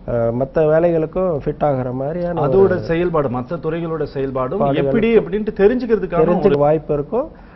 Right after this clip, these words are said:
Speaker 1: அதையும் அவங்க அதுலயும் fit ஆகிற அளவுக்கு ஒரு training எடுத்திருப்பாங்க.
Speaker 2: எடுத்துக்கலாம்.
Speaker 1: கண்டிப்பா எடுத்துப்பாங்க.
Speaker 2: அருண் கண்ணன், எனக்கு,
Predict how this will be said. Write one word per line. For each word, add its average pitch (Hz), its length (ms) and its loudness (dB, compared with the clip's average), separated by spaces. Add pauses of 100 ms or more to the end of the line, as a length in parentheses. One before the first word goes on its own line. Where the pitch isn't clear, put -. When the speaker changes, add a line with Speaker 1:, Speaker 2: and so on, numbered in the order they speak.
(120)
Speaker 1:
அதையும் 196 360 4
அவங்க 180 340 8
அதுலயும் 208 300 4
fit 175 180 -2
ஆகிற 165 300 4
அளவுக்கு 180 400 2
ஒரு 165 180 4
training 151 420 -2
எடுத்திருப்பாங்க. 120 420 -6
Speaker 2:
எடுத்துக்கலாம். 113 300 -4
Speaker 1:
கண்டிப்பா 123 340 -6
எடுத்துப்பாங்க. 101 380 -8
Speaker 2:
அருண் 170 280 0
கண்ணன், 127 280 -6
எனக்கு, 131 320 -6